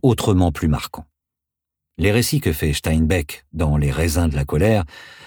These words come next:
de la souffrance des ouvriers agricoles et des métayers expropriés de l'Oklahoma et de la violence des relations de travail dans les camps et les exploitations de Californie, nous en disent davantage sur le contexte menant au New Deal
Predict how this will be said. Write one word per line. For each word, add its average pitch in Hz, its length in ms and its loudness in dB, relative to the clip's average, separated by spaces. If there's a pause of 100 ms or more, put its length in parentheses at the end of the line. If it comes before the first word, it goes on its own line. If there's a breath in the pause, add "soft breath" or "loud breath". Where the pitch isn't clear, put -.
(100)
de 95 140 0
la 82 120 2
souffrance 95 420 0
des 82 200 0
ouvriers 87 260 0
agricoles 90 540 2
et 87 80 0
des 76 140 0
métayers 82 560 0
expropriés 90 680 0
de 76 140 0
l'Oklahoma 80 720 2 (460 loud breath)
et 90 100 -2
de 80 80 0
la 80 100 2
violence 92 380 0
des 80 80 -2
relations 80 420 -2
de 76 140 0
travail 85 460 0
dans 69 140 -2
les 69 140 0
camps 104 320 0 (380 loud breath)
et 80 100 -4
les 76 180 0
exploitations 78 600 -2
de 71 100 0
Californie, 73 720 0 (460 loud breath)
nous 117 260 6
en 107 100 2
disent 101 240 0
davantage 87 800 0
sur - 240 -2
le 85 120 2
contexte 80 580 0
menant 90 460 2
au 98 120 2
New 92 220 2
Deal 85 400 2